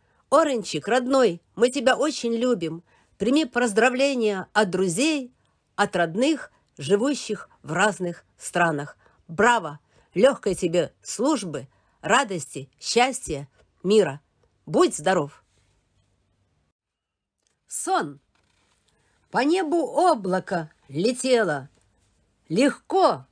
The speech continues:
уверенно и смело. "Я вас на праздник приглашаю", оно шепнуло птичьей стае.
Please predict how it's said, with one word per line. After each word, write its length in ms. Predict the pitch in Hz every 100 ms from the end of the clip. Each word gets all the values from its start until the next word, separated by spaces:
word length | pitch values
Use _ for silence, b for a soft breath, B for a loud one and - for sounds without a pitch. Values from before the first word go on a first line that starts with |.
| -
уверенно 800 | 202 175 277 403 320 170 135 131 _ _ -
и 140 | 370
смело. 640 | 415 - 269 269 240 214 214 _ _ _ _ _ _
"Я 200 | - 196
вас 240 | 214 175 -
на 120 | 285
праздник 680 | - 415 339 285 269 320 -
приглашаю", 1000 | 320 302 294 311 311 - 311 294 285 285 _ _ _ _ _
оно 380 | - 226 277 254
шепнуло 880 | - 208 196 247 349 415 320 156 139 _
птичьей 600 | - - 370 359 - 320
стае. 680 | 294 - - 262 160 139 -